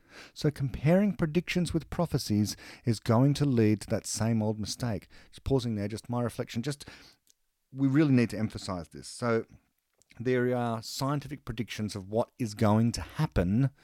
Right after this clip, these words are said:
with climate change, scientific predictions, derivations from good explanations,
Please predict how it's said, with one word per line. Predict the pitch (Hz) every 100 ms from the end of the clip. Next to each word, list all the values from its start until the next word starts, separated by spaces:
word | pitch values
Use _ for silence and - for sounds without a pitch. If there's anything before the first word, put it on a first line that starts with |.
| _ _
with | - 113
climate | - 107 90
change, | - 73 80 -
scientific | - 120 120 113 -
predictions, | 110 113 - 71 76 - - - _
derivations | 120 147 170 131 131 131 - 120
from | 127 117
good | 120
explanations, | 113 - - 104 104 101 - 76 78